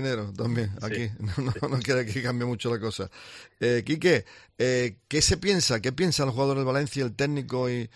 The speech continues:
Speaker 1: y la gente? ¿Que Sevilla, el Ramón Sánchez Pizjuán, es ahora un sitio para, para coger punto y fortalecerse el Valencia más que el Sevilla?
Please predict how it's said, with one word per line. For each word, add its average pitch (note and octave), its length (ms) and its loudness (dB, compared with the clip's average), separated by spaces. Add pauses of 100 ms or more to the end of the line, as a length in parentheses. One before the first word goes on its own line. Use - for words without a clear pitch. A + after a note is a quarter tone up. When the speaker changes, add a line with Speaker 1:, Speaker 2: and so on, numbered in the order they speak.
(380)
Speaker 1:
y A#2 120 -4
la B2 100 2
gente? B2 400 -2
¿Que A2+ 380 -2
Sevilla, B2+ 580 0
el B2 220 0
Ramón A#2+ 240 -2
Sánchez C#3 260 -2
Pizjuán, C#3+ 320 0
es C#3+ 300 2
ahora C#3 280 6
un C#3 120 2
sitio C3+ 300 -2
para, C3 340 0 (500)
para C3+ 240 4
coger B2+ 320 0
punto C#3+ 500 2
y C#3+ 80 2
fortalecerse C3+ 1000 2
el C#3 320 0
Valencia C#3 480 0
más C#3 160 -2
que C#3+ 80 -2
el B2 80 -2
Sevilla? E3+ 440 -2